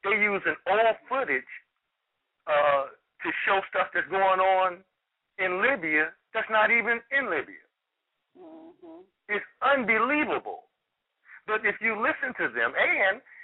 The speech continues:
Speaker 1: they got people monitoring the internet now through the government because
Speaker 2: Mm-hmm.
Speaker 1: Homeland Security has now hooked up with darpa. It's called H S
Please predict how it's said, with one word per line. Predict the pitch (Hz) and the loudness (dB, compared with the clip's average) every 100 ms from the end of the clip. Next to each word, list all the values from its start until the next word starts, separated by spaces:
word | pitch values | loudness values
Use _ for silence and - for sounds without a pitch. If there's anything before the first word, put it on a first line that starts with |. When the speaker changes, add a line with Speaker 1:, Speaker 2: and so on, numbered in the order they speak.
| - | -10
Speaker 1:
they | 202 | -6
got | 180 185 - | 0 0 -2
people | 240 220 202 190 | -8 -8 -6 0
monitoring | 180 262 269 - 196 | 2 2 0 -2 -4
the | 185 196 | -2 -2
internet | 302 247 147 123 | 0 0 -2 -2
now | 127 135 175 - | 0 0 0 -2
through | 262 269 | -4 -4
the | 294 | -4
government | 214 277 240 147 90 - _ _ _ 170 | 0 0 0 -2 -6 -10 _ _ _ -10
because | 180 190 165 160 | -2 0 -2 -4
Speaker 2:
Mm-hmm. | 156 - 151 175 - - - | -16 -14 -16 -16 -20 -20 -2
Speaker 1:
Homeland | 240 254 247 226 214 202 | 2 2 2 2 2 0
Security | 180 - 254 294 247 135 120 127 _ _ _ _ _ - - | -4 -6 -2 0 0 -2 -6 -8 _ _ _ _ _ -20 -8
has | 208 202 156 | -2 -2 -2
now | 185 233 269 269 202 | 0 2 4 2 0
hooked | 196 - | -6 -4
up | 190 196 | -4 -2
with | 196 151 | -6 -6
darpa. | 220 254 262 - 135 85 60 - _ _ _ _ _ _ _ _ _ _ _ _ _ _ _ - | 0 2 2 0 -2 -2 -4 -14 _ _ _ _ _ _ _ _ _ _ _ _ _ _ _ -12
It's | 170 - | -6 0
called | 170 - - | 2 0 -2
H | 208 269 - - | -2 -2 -4 -6
S | 214 240 | -2 -2